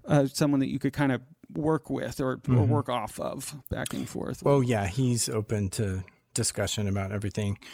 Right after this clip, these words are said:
Speaker 1: Yeah.
Speaker 2: Um, w-, so, you know, I only had two inputs on my H P Pavilion, right? And then the other device I had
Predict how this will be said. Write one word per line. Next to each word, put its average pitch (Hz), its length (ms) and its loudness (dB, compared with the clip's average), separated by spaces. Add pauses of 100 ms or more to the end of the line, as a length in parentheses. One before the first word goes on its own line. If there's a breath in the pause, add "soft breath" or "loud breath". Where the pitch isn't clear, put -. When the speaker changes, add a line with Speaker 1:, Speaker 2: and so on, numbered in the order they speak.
(220 loud breath)
Speaker 1:
Yeah. 135 240 6
Speaker 2:
Um, 131 200 2
w-, 156 280 -2
so, 165 220 2
you 147 180 4
know, 160 100 6
I 156 140 6
only 156 220 6
had 143 160 2
two 160 160 4
inputs 131 600 2 (200)
on 123 120 4
my 117 220 2 (460)
H 120 220 2
P 120 120 0
Pavilion, 101 560 -2
right? 101 280 -2 (720 soft breath)
And 139 160 6
then 160 280 6
the 135 160 4
other 156 280 6
device 139 420 4
I 123 60 8
had 117 500 4